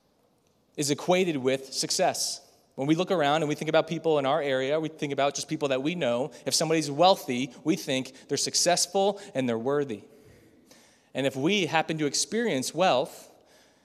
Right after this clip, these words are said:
there can be a mentality that shapes, that starts that we made it.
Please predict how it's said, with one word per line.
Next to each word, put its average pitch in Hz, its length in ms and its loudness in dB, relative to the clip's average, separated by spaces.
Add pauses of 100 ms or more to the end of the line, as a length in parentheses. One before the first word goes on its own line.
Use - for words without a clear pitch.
(140)
there 139 120 4
can 151 140 -4
be 151 100 4
a 160 40 0
mentality 170 520 2
that 135 160 2
shapes, - 380 -2
that 131 120 -2
starts 160 380 2
that 131 420 0
we 151 120 0
made 202 240 2
it. - 280 -10